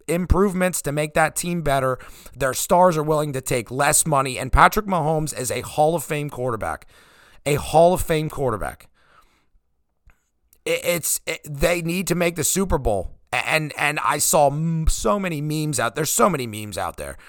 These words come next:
on the internet right now, uh, of the pie chart saying people, Bengals fans, two percent, everyone rooting against the Chiefs, ninety-eight percent. And there, I've seen so many types of those memes that proves that the Chiefs are now the team everyone wants to lose.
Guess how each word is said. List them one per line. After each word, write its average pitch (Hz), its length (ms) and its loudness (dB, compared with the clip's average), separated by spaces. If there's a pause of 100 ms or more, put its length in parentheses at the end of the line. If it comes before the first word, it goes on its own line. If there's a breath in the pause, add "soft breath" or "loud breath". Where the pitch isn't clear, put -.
(260 loud breath)
on 135 140 2
the 127 140 0
internet 104 340 0
right 98 180 0
now, 92 280 -2 (260 loud breath)
uh, 117 240 4
of 135 120 0
the 135 100 2
pie 147 280 8
chart 127 360 2
saying 135 340 2
people, 151 420 6
Bengals 156 540 2
fans, 170 540 0 (200 loud breath)
two 190 220 2
percent, 175 560 0
everyone 170 420 2
rooting 160 260 2
against 147 320 -2
the 139 60 -8
Chiefs, 127 480 -4
ninety-eight 131 480 -2
percent. - 400 0
And 139 160 -6
there, 147 160 0
I've 151 100 -2
seen 185 200 -2
so 170 340 0
many 156 240 -4
types 135 300 -2
of 123 80 -4
those 120 180 -4
memes 107 420 -10 (380 loud breath)
that 139 220 0
proves 139 480 2
that 127 160 -6
the 123 80 -8
Chiefs - 280 -2
are 143 80 2
now 139 200 2
the 131 100 -6
team 143 260 -6
everyone 131 340 -2
wants 123 240 -2
to 113 80 -4
lose. 95 360 -4